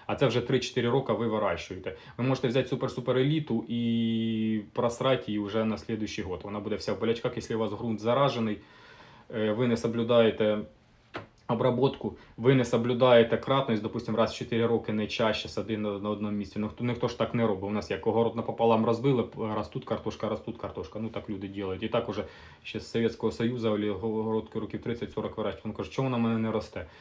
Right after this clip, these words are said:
У мене там болячки накопилися, я беру хорошу картошку, а воно нічого не росте". Звісно, воно не буде рости, якщо у вас там усе вже просто так засрано, що, ну,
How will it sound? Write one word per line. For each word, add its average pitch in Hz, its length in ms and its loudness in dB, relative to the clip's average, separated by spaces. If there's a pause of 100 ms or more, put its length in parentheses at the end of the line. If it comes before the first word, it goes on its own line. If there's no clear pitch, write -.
(320)
У - 20 -12
мене 101 120 -6
там 104 200 -8
болячки 123 400 2
накопилися, 110 640 -2
я 104 160 2
беру 104 220 0
хорошу 110 320 -6
картошку, 113 440 -2
а 101 40 -2
воно 110 180 0
нічого 113 300 0
не 110 120 0
росте". 101 380 -6 (540)
Звісно, 147 240 4
воно 139 120 4
не 139 80 4
буде 131 240 2
рости, 127 260 -2
якщо 107 180 -4
у 104 40 -4
вас 107 120 -4
там 110 180 -2
усе 113 200 -4
вже 110 180 0
просто 123 440 -4 (480)
так 135 240 4
засрано, 107 520 0
що, 107 240 -2
ну, 117 200 -2